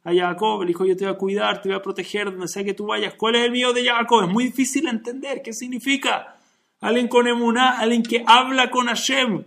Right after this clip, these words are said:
¿Miedo de qué? ¿Cuál es el miedo de Esaú exactamente? Y esta pregunta, ¿cuál fue el miedo de Jacob exactamente? Hay tantos caminos. Podríamos dedicar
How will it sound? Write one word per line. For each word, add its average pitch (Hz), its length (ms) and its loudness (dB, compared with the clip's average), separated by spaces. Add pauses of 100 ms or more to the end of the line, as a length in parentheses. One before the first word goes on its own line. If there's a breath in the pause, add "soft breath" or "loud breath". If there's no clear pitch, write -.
¿Miedo 240 420 0
de 269 160 0
qué? 294 460 -4 (100)
¿Cuál 262 220 -2
es 285 40 0
el 269 120 2
miedo 277 420 0
de 262 100 -4
Esaú 247 360 -6
exactamente? 220 840 -10 (1700 loud breath)
Y 190 120 0
esta 220 220 0
pregunta, 202 640 -2 (720)
¿cuál 220 380 0
fue 208 360 -2
el 214 120 -2
miedo 196 420 0
de 180 140 0
Jacob 165 480 -2
exactamente? 165 800 -6
Hay 160 160 0
tantos 175 340 -8
caminos. 135 380 -8
Podríamos 165 380 -4
dedicar 165 500 -2